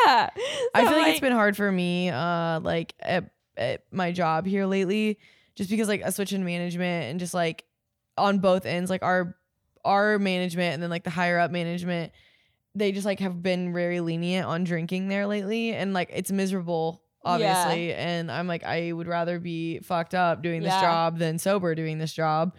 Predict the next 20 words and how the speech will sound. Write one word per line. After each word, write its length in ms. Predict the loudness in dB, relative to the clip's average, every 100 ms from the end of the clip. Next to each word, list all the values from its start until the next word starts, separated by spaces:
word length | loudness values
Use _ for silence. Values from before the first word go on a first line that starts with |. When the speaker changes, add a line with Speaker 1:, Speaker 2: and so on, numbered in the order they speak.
| -8
Speaker 2:
Yeah. 240 | -2 0 4
Speaker 1:
And 140 | 4
I 80 | 4
also 200 | 4 4
feel 100 | 2
like 80 | 2
I'm 220 | 4 4
more, 500 | 4 4 4 4 2 -2 _ _ _ _ _
I'm 240 | 2 4 4
more, 480 | 4 6 6 4 4
like, 560 | 4 4 4 2 -6 _ _ _ 2
open 520 | 4 4 2 2 2
to 120 | 0 -2 _ -2
being, 680 | 0 2 2 2 2 0 -4 _ _ _ _ _ _ _ _ _ _ _ 0
like, 240 | 0 0 _ _ _ _
funny 520 | -8 0 2 2 0 0
and, 80 |
like, 240 | 2 0 2
outgoing 600 | 2 2 2 2 2 0 0
towards, 460 | 0 0 -2 -8